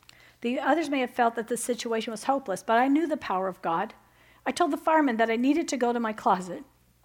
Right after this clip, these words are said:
He looked concerned about my unusual request and asked the neighbor to keep an eye on me. I explained to him that I had to pray,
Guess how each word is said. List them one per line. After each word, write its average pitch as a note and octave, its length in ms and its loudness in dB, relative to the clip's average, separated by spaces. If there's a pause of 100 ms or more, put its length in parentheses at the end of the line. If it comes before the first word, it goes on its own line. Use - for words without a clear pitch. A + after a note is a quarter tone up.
(400)
He B3 80 -2
looked C4 160 -2
concerned C4 400 0
about A#3 180 4
my A3+ 80 0
unusual A3 460 -2
request G#3 580 -2 (340)
and A#3 140 2
asked A#3 160 0
the B3 80 -4
neighbor A#3+ 240 0
to G#3+ 80 -8
keep A#3 220 -6
an A3 80 -6
eye G3+ 180 -2
on F3 100 -6
me. - 240 -10 (240)
I - 80 0
explained C4+ 360 0
to B3 80 0
him A#3 100 0
that G#3+ 140 0
I G#3+ 40 2
had A3+ 200 0
to A#3 80 -8
pray, F#3+ 460 -4